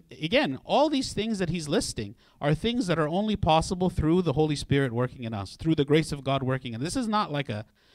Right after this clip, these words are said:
this is like a normal thing that we can do easily. These things are very hard that we're talking about,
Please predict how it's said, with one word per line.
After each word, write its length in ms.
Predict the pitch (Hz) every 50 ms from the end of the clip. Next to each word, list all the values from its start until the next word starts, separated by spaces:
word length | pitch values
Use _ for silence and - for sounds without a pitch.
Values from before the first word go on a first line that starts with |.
| _ _
this 120 | - 185 208
is 60 | 240
like 120 | 247 -
a 60 | - 170
normal 340 | 135 143 156 160 151 143
thing 280 | 127 - 147 147 139 135
that 100 | 127 107
we 100 | 117 120
can 160 | - - 113
do 140 | 107 127 131
easily. 440 | 113 123 120 98 98 90 - - - _ _ _ _ _ _ _
These 220 | 151 208 269 247
things 220 | - 254 226 214 180
are 100 | 156 143
very 200 | 151 175 175 156
hard 320 | 127 147 156 165 135 95
that 100 | - 117
we're 100 | 127 127
talking 360 | 113 - 156 156 - - 127
about, 280 | 110 101 135 131 98